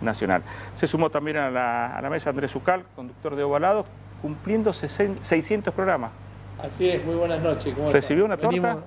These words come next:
Speaker 2: ¿ah?
Speaker 1: ¿Recibió una torta?
Speaker 2: <laughs> Sí, siempre. Así que muy agradecidos,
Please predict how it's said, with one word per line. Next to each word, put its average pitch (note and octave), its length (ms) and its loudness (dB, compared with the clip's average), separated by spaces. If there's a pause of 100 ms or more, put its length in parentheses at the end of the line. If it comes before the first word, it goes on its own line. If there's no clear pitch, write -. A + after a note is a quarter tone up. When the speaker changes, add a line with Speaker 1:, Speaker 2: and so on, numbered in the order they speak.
Speaker 2:
¿ah? F#3+ 280 0 (180)
Speaker 1:
¿Recibió D#3+ 220 -2
una E3+ 100 0
torta? G3+ 340 0
Speaker 2:
<laughs> F#3 100 -2
Sí, F3+ 280 2
siempre. E3 840 0 (360)
Así E3+ 200 2
que E3 100 0
muy F3 220 4
agradecidos, D3+ 880 0